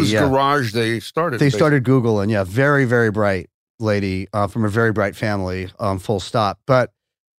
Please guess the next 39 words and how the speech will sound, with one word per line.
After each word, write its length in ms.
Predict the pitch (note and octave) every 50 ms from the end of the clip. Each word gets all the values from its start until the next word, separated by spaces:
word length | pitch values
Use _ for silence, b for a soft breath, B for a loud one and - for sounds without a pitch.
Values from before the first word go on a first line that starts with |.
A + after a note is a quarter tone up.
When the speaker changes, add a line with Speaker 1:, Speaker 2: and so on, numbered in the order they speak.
| _
Speaker 2:
uh, 320 | - C#3 B2+ B2 A#2+ A#2+ A#2
she 160 | A2+ - F3
really 260 | D#3 F3 F#3+ F3 D3+
did 180 | B2 D#3 D#3+ B2+
have 280 | C3 C#3 C3 B2+ A#2
the 80 | A#2 A#2
vision 400 | G#2+ A2+ B2+ B2+ A2+ B2 A2+ A2
early 360 | A2 G#2 A2 A2 G#2+ G#2+ G#2
on 280 | A2 A#2+ A#2+ A2+ A2 G#2
that 80 | G#2
a 40 | G#2
lot 220 | G#2 G#2 G#2 G#2 G2+
of 80 | F#2+
other 160 | G2+ F#2+ F#2+
people 300 | F2+ - A2+ F#2 G2+ F#2+
lacked. 360 | F#2+ G2+ G2+ G2 F#2+ F#2 - A#2
And, 220 | A2 G#2+ G#2 G2+ - -
and 480 | C3 B2 A#2+ A2+ A2 G#2+ G#2 G#2 G2 F#2+ b b b b b b
it's 140 | C#3+ -
hard 400 | - - - - F#3 F#3+ G#3 G#3
to 80 | - G3
quantify 680 | - - D3+ C#3+ C3+ C3 - C#3+ - - A2 A2 G#2
how 280 | G2 - B2 A#2 A#2+ B2
big 340 | G#2+ F#2 F2+ A2+ A#2 A2 G#2
this 240 | G2+ G#2+ G2 -
thing 240 | - A#2+ G#2 G2+ G#2
is, 280 | F2+ G2+ G2+ A2+ A2+ G#2+
which 160 | B2 A2 -
is 140 | B2 G#2 F2+
why 300 | G#2+ A2 A2 A2 G#2+ G#2+
people 320 | - A#2+ B2 - A#2 A2+
don't 340 | G2 F#2 A2+ G#2+ G#2 A2 - _ _ _ _
talk 280 | - - D3 D#3 D3+ -
about 220 | A2 F#2+ G2+ F#2
it 80 | F#2 F#2 -
very 260 | - G2+ F#2 F#2+ F#2+
often, 400 | F#2+ F#2 G2 - - F#2 - - - _ -
right? 280 | A2+ A#2 A2 A2+ A#2+ A#2 -
They 260 | B2+ B2+ B2 A#2